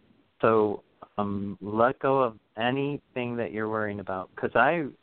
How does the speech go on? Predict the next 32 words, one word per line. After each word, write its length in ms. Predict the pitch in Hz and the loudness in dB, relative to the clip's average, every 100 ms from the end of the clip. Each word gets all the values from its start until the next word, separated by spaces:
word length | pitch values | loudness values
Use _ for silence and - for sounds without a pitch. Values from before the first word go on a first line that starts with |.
| _ - | _ -10
honestly, 720 | 110 113 135 143 - 117 113 107 | -2 0 0 -2 -6 -8 -8 -10
Di-, 260 | 113 110 95 - _ - - - | -10 -10 -10 -16 _ -20 -20 -10
Diane, 340 | 113 110 107 | -8 -6 -4
I 120 | 104 110 - | -4 -4 -2
feel 140 | 120 | 0
like 260 | 117 113 - | 0 -2 -2
you're 220 | 110 107 - - - _ _ _ | -2 -2 -6 -20 -20 _ _ _
really 460 | 110 110 139 143 113 | -4 2 4 4 2
on 200 | 110 110 | -2 -4
the 80 | 107 | -2
right 320 | 110 117 - | 2 2 0
place 340 | - 120 117 107 _ - | -4 -2 -2 -4 _ -6
or 160 | 104 | -2
right, 340 | 104 110 113 101 _ _ - | 0 0 -2 -6 _ _ -4
uh, 200 | 107 101 | -2 -2
path 400 | - - 113 107 - | -2 0 2 0 -2
right 220 | 104 90 | -4 -2
now. 280 | 98 92 98 - - _ - - - - - - _ - | -4 -4 -8 -16 -20 _ -20 -20 -20 -20 -20 -20 _ -2
Um, 480 | 110 104 101 101 - - - - - | 2 2 0 -4 -8 -16 -20 -16 2
'cause, 240 | 117 101 - _ _ - - - - - | 4 2 -4 _ _ -20 -20 -20 -4 2
uh, 160 | 107 - | 2 2
and 300 | 107 113 113 | 0 0 2
I 140 | 92 110 - | 0 0 2
feel 180 | 151 | 4
like 220 | 147 110 117 | 4 0 -4
it's 140 | - - | -12 -12
the 100 | 113 - | -14 -6
straightest 400 | - 123 127 - | 0 2 2 -4
it's 140 | 135 | -6
<laughs> 0 | |
ever 240 | - 160 175 | -2 0 2
been. 320 | 165 233 | 0 -2